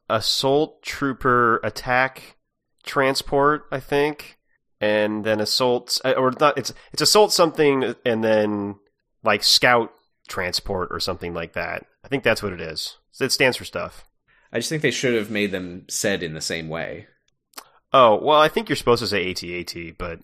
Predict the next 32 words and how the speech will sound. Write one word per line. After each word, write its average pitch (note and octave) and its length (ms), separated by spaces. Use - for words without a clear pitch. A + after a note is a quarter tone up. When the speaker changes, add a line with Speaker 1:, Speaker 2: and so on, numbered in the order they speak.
Speaker 1:
yeah, F2 240
I F2 60
don't E2+ 140
know. E2 140
Speaker 2:
Oh, G#2 280
okay. - 280
Never F2 140
Speaker 1:
Maybe A2+ 60
Speaker 2:
mind. - 40
Speaker 1:
people A2+ 140
Speaker 2:
You, C#3 60
Speaker 1:
just D3+ 160
Speaker 2:
you C#3+ 100
would A#2 140
know. D#2 280
You F#2 120
would E2+ 120
know. G2+ 60
Speaker 1:
Yeah. F#2 160
I, F#2 240
<laughs> E3 80
well, G#2 260
I G2 260
don't G#2+ 80
know. G2 80
Speaker 2:
Um, F2 200
they, B2+ 320
they D#3 220
then B3+ 360
go F3 240
through F#3+ 300
this, D#3 360